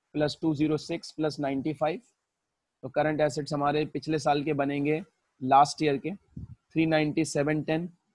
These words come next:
थ्री नाइंटी सेवन टेन, और liability पिछले साल की हमारे पास मौजूद है,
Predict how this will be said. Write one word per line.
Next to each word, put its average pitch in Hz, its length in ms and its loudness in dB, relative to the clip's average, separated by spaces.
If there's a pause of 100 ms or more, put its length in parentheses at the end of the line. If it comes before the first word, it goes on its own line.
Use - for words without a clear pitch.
(3500)
थ्री 156 360 2
नाइंटी 143 600 0
सेवन 143 460 -2
टेन, 170 320 -2 (1160)
और 131 340 2
liability 143 560 4
पिछले 151 300 0
साल 147 220 4
की 147 80 -2
हमारे 147 280 4
पास 143 180 2
मौजूद 135 400 0
है, 151 100 0